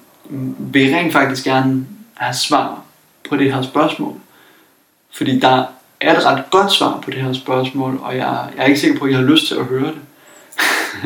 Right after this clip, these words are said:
<laughs> Så, så blev de sådan lidt, sådan lidt usikre, "Hvad sker der her? Er det sådan en rød pille, blå pille ting, der foregår?" Sådan. Og, øhm, så gav jeg dem en, øh, en analogi, som er at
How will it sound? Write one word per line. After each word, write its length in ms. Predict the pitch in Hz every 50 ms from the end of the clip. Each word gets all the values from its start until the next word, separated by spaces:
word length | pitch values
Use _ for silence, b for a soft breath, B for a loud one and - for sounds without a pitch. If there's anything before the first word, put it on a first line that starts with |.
| 139 139
<laughs> 60 | -
Så, 80 | - 143 127 B B B B B B B
så 60 | - -
blev 200 | - 139 135 131
de 80 | 131 -
sådan 140 | 135 131 127
lidt, 180 | 127 127 - - - - - _ _ _ _ _ _ _ _ _ 147 147 143 - - - - -
sådan 200 | - - - 139
lidt 140 | 131 131 135
usikre, 460 | 135 135 131 147 139 135 131 131 131
"Hvad 120 | 131 131
sker 240 | 127 - - 139 135
der 80 | 131 127
her? 140 | 131 139 127
Er 100 | 131 -
det 120 | 131 131 131
sådan 220 | 135 139 131 131
en 260 | 131 131 131 131 131 B B B B B - - 139
rød 200 | 139 135 131 127
pille, 180 | 131 131 131 131
blå 240 | 139 139 139 -
pille 280 | - 160 151 143 139 139
ting, 280 | 139 147 143 135 127 -
der 100 | 135 131
foregår?" 560 | - 139 135 131 131 131 135 127 127 - -
Sådan. 380 | - - - 131 131 127 127 123 B B B B B B B B B B B B B _ _ _ _ _ _ _ _ _ _ _ _ _ _ _
Og, 380 | - 131 131 127 127 127 127 127
øhm, 300 | 127 127 127 120 123 127
så 100 | 143 147
gav 160 | 156 160 156
jeg 100 | 151 151 147
dem 120 | 139 135
en, 180 | 127 127 123 123
øh, 120 | 123 123 123 127 135 -
en 160 | 143 135 131
analogi, 540 | 131 131 135 131 127 127 127 - 156 - - -
som 200 | - - 139 135
er 100 | 131 131
at 80 | 131